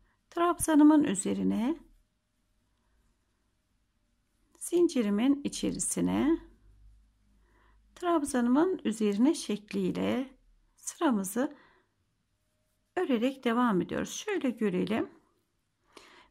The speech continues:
Bir tane trabzanımızın üzerine bir tane çektiğimiz zinciri trabzanımızın üzerine, zincirin içerisine,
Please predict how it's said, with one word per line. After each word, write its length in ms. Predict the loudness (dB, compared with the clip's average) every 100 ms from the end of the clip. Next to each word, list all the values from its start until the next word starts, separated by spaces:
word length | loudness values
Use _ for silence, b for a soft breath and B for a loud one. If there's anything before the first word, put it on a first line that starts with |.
| -10
Bir 80 | -6
tane 380 | 2 4 4 2
trabzanımızın 800 | 2 2 0 0 0 0 -2 -4
üzerine 460 | -2 0 0 0
bir 100 | -4
tane 380 | -4 -2 0 -2
çektiğimiz 580 | -4 -6 -2 2 2 2
zinciri 540 | 0 -2 -2 -2 -6
trabzanımızın 800 | -2 -2 -2 -2 0 0 0 2
üzerine, 580 | 0 0 -2 0 0 -2
zincirin 580 | -6 2 2 2 0 -2
içerisine, 800 | -4 -8 -8 -6 -4 -2 -2